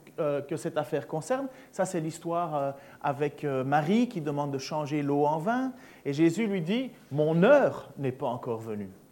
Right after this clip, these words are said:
Ça, c'est dans le but d'ac-, d'accomplir un miracle. Mais il dit, « Mon heure n'est pas encore venue. » Mais c'est quoi cette heure ? Jean sept trente. Alors plusieurs essayèrent de l'arrêter, et pourtant personne ne mit la main sur lui parce que son heure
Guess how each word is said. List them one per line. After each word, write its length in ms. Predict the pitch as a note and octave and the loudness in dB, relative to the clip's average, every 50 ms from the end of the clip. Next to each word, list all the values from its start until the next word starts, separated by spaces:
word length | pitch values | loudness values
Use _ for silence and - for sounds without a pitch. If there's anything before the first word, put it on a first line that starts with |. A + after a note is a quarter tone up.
| - | -6
Ça, 80 | - G3+ | -6 -4
c'est 180 | G3+ - G#3 F#3+ | 0 2 2 2
dans 160 | E3+ E3 E3+ | 2 2 0
le 60 | E3+ | 0
but 160 | D#3 E3+ F#3 | -2 -2 0
d'ac-, 340 | F3 D#3+ D#3 - - - - | 0 0 0 -2 -8 -8 -4
d'accomplir 500 | C#3+ C#3 - - D#3 C#3 C3 D#3 D#3 D3+ | -4 -4 -2 -4 -6 -4 -2 -2 -2 -2
un 60 | D3 | -2
miracle. 240 | C#3 C#3 B2 A#2 - | -2 -2 -4 -4 -2
Mais 220 | E3+ F#3+ C4+ D#4+ C4+ | 0 0 0 2 0
il 80 | F#3 | 0
dit, « 140 | E3 A3+ C#4+ B3+ | 0 0 2 2
Mon 280 | F#3+ F3 E3+ E3 E3+ | 2 4 4 4 4
heure 280 | G#3 B3+ C4 B3+ G3 E3 | 4 4 2 2 -2 -4
n'est 80 | C#3 | -6
pas 140 | B2+ - B2+ | -8 -6 -8
encore 300 | A#2+ A2 - A#2 A2+ A2+ | -8 -6 -6 -8 -8 -8
venue. » 180 | A2+ G#2+ F#2 F#2+ | -8 -10 -12 -12
Mais 60 | A#2 | -10
c'est 100 | B2 B3 | -8 -8
quoi 140 | - - D#4 | -8 -8 -8
cette 240 | - - A2 - - | -10 -10 -12 -12 -12
heure ? 260 | A#1+ - - - - - _ - - - - - - - - - - - - - - - - - | -14 -14 -16 -20 -20 -20 _ -20 -20 -20 -20 -20 -20 -20 -20 -20 -20 -20 -20 -20 -20 -18 -14 -8
Jean 280 | B2+ A#2+ G#3+ C4 C#4+ C4 | -2 2 2 4 4 2
sept 280 | - - G#3 G3 - | 2 0 0 0 -2
trente. 420 | - - D#3+ C3 G#2+ G2 - - - - - - - | -2 0 0 0 0 -2 -6 -12 -20 -20 -20 -12 0
Alors 300 | - D3+ F3 A#3+ B3+ - | 2 4 6 6 4 4
plusieurs 460 | - A3+ A#3+ F#3 G3 B3 B3+ B3+ - A#3+ | 2 0 0 2 4 4 4 4 4 2
essayèrent 480 | A3+ A3+ - C4+ C4+ D4 D#4 C#4+ A#3 | 2 4 4 2 6 8 8 8 8
de 80 | A3+ A#3 | 8 6
l'arrêter, 580 | A3 G#3 F#3 F#3 F3+ F#3+ D#3 D3 F3 G#3+ - - | 6 6 6 4 2 2 2 0 0 0 2 2
et 80 | F3+ F3 | 2 2
pourtant 560 | F3+ - D#4 F4 - - - - A#3 A#3 A#3 | 2 4 2 2 2 2 2 2 4 4 2
personne 520 | A#3 - D4 C#4+ C#4+ - - C4 B3 A3+ | 4 4 4 4 4 4 2 4 4 4
ne 80 | A3 A3 | 4 2
mit 140 | G#3 G#3 G3+ | 2 0 0
la 120 | G3 F#3 | 0 0
main 140 | F3+ F3+ F3 | 0 -2 -4
sur 200 | E3+ - F3+ E3 | -4 -4 -2 0
lui 140 | G#3 C4+ C#4+ | 2 0 0
parce 240 | - E3+ - - - | -2 -6 -8 -4 -2
que 120 | - E3+ | -2 -2
son 440 | - - - D3+ D3+ D3+ D#3+ E3 F#3+ | -2 -2 -2 0 2 4 6 8 8
heure 460 | B3+ C#4 C4+ A3+ E3 B2 - - | 8 8 8 6 4 0 -2 -8